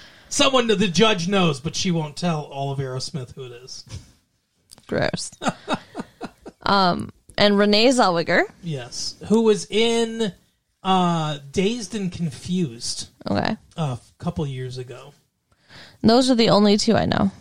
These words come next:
Speaker 2: but
Speaker 1: I'm surprised you know her, to be honest.
Speaker 2: Yeah.
Speaker 1: 'Cause, I mean, like, I know you saw Dazed and Confused, but it's not like she's a name or anything.
Speaker 2: Mm. Well, you know, she's a pretty girl. I paid attention. <laughs>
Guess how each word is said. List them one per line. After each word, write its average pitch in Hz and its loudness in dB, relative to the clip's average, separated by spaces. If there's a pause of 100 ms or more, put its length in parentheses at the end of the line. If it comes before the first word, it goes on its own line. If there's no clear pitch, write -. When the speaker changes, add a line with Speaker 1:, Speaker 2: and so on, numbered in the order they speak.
(160)
Speaker 2:
but 185 4 (400)
Speaker 1:
I'm 247 0
surprised 208 0
you 185 -2
know 156 0
her, 156 -4 (300)
to 147 -14
be 123 -14
honest. - -10 (320)
Speaker 2:
Yeah. 135 2
Speaker 1:
'Cause, 202 2
I 214 -2
mean, 208 0
like, 190 -2
I 185 0
know 202 0
you 165 0
saw 175 0
Dazed 127 -8
and 123 -14
Confused, 120 -12
but 127 -12
it's 120 -16
not 160 -6
like 123 -14
she's 147 -14
a 120 -14
name 117 -12
or 110 -18
anything. 113 -18
Speaker 2:
Mm. 214 2 (760)
Well, 415 4 (100)
you 381 4
know, 330 2
she's 311 -2
a 285 -4
pretty 262 0
girl. 190 -2 (240)
I 254 0
paid 247 0
attention. 190 2 (800)
<laughs> - -4